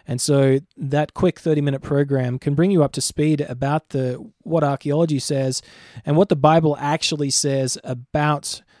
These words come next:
the genesis, um, of man on this earth. A couple of comments here. One says this, Hello, Mister Reams.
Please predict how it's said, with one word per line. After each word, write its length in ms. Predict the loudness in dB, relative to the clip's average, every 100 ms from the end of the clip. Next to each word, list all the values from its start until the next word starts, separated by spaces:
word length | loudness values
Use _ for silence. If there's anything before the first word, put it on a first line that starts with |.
| _ -6
the 140 | -2
genesis, 640 | 6 6 6 2 -2 -6 -8 _ _ _
um, 320 | -4 -2 -2 -2
of 200 | -2 -2
man 400 | 0 0 0 -2
on 280 | -2 0
this 260 | 0 -2 -2
earth. 440 | 0 0 -2 -8 -8
A 40 |
couple 260 | -2 0 0
of 120 | 0
comments 400 | 0 2 2 2
here. 160 | 2
One 260 | 2 2 0
says 220 | 0 0
this, 180 | 0 0
Hello, 160 | 0 -2
Mister 240 | -2 -4
Reams. 460 | -2 2 2 2